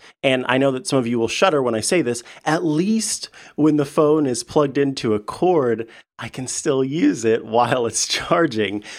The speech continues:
But if it's on a plate, like, I can't lift it up and, and, you know, move around with it and be able to send messages or,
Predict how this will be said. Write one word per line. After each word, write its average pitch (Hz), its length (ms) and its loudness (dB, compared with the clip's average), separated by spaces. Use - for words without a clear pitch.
But 143 140 2
if 160 80 2
it's 196 120 -2
on 202 160 2
a 147 60 0
plate, 151 400 0
like, 123 160 -2
I 117 60 -4
can't 151 280 0
lift 123 280 -2
it 120 80 2
up 131 400 2
and, 113 180 -4
and, 113 260 -2
you 113 80 -4
know, 104 280 -2
move 135 320 4
around 123 520 2
with 123 180 0
it 123 240 2
and 110 160 -2
be 117 140 0
able 113 160 0
to 110 320 0
send 117 320 0
messages 113 600 -2
or, 104 200 -4